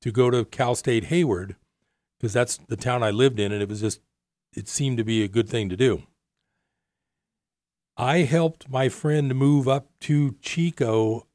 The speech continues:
in August of that year, and I had so much fun when I moved him into the dorm. It was Whitney Hall, the most fun dorm of all time.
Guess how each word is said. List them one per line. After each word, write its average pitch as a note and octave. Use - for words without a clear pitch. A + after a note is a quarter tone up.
in G#2+
August C3
of G2
that G#2+
year, G2+
and B2
I A#2
had A2+
so D#3+
much D#3+
fun D3+
when C3
I A2+
moved C3
him C3
into C3+
the G#2
dorm. A#2+
It G#2+
was G2
Whitney B2
Hall, A#2+
the G2
most G#2
fun B2
dorm A2+
of G#2
all G#2
time. A2